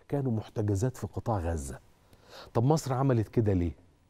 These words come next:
لأن وضعهم الصحي لا يسمح. وضعهم الصحي لا يسمح.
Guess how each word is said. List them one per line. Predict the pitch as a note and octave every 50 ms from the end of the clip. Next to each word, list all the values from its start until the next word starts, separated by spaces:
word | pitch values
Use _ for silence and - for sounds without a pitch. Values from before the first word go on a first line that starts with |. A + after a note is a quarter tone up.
| _ _ _ _ _ _ -
لأن | F2+ G2+ G#2 G#2
وضعهم | G2+ G#2 G#2 F2 A2 B2 B2 B2+ G#2 F#2+
الصحي | - - - - - - - - G2+
لا | F#2 G#2 A2
يسمح. | F#2+ E2 C#2+ - - - - - - - - - - _ _ _ _ _ _ _ _ _ _ _ _ _ _ _ _ _ _ _ _ _ _ _ _ _ _ _ _ _ _ _ _ _ _ _ _ _ _ _ _ _ _ _ _ _ _ _ _ _ _ _ _ _ _ _ _ _ _ _ _ _ _ _ _ _
وضعهم | G2+ F#2+ G2 F#2+ E2+ F2 G#2 A#2+ A2 A#2 G#2
الصحي | F#2+ - - C#3 B2+ - - B2
لا | A#2 G#2+
يسمح. | G2+ G2+ F#2+ - - F2 D2+ - -